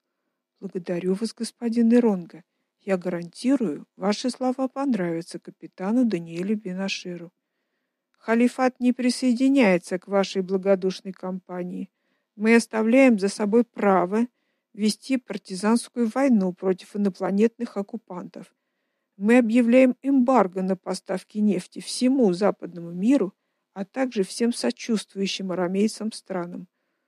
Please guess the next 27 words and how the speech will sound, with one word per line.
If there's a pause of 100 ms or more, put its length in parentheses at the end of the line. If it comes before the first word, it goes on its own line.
(200)
Лучше
мы
эту
нефть
сожжем
в
опреснительных
установках
и
получим
больший
урожай
с
орошаемых
полей. (460)
Это
позволит
ликвидировать
зависимость
халифата
от (140)
поставок
продовольствия
из
Америки
и
Европы.